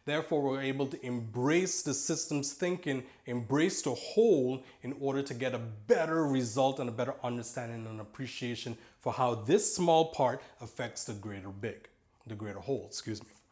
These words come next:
And I think the most powerful and the sixth, um, strategy is look as versus looking at. Look as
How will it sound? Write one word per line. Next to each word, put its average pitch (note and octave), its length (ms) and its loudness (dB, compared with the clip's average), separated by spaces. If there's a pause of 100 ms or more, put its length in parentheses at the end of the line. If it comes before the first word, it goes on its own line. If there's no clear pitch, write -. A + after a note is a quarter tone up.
(960)
And D3 100 6
I D#3 40 8
think G#3+ 200 6
the E3+ 80 4
most E3 380 4
powerful F#3 840 4 (200)
and C3 180 -2
the B2 60 0
sixth, - 720 -4 (180)
um, B2 220 -2
strategy B2 880 -4 (320)
is A2 640 -4 (720)
look D3 420 4 (640)
as E3+ 680 0 (800)
versus C3 720 -2 (120)
looking A#2+ 420 -6 (160)
at. - 300 -8 (800)
Look C#3 360 -4 (240)
as B2 680 0